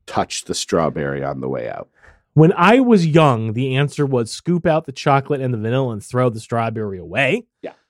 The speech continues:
Speaker 2: Uh, today, I think I would go for a pretty even th-,
Speaker 1: I don't,
Speaker 2: third, third, third
Speaker 1: I don't
Speaker 2: split.
Speaker 1: mind strawberry ice cream, but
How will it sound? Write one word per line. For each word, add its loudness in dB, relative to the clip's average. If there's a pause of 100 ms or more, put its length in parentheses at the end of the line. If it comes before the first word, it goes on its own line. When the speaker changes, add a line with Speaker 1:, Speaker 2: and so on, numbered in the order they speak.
(460)
Speaker 2:
Uh, 0
today, 2
I 2
think 0
I 2
would 2
go 2
for -6
a -6
pretty -4 (100)
even -6
th-, -20 (800)
Speaker 1:
I -10
don't, 2
Speaker 2:
third, 4
third, -2
third 0
Speaker 1:
I 0
don't -2
Speaker 2:
split. -8
Speaker 1:
mind -6
strawberry -2
ice -6
cream, -14
but -6